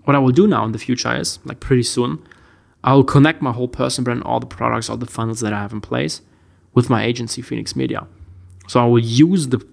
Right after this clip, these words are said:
the personal brand more and more to drive traffic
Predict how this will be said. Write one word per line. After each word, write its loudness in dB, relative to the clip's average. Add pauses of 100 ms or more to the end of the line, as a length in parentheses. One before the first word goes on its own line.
(180)
the 0
personal 2
brand -4
more -2
and -4
more -4 (720)
to 2
drive 0
traffic -4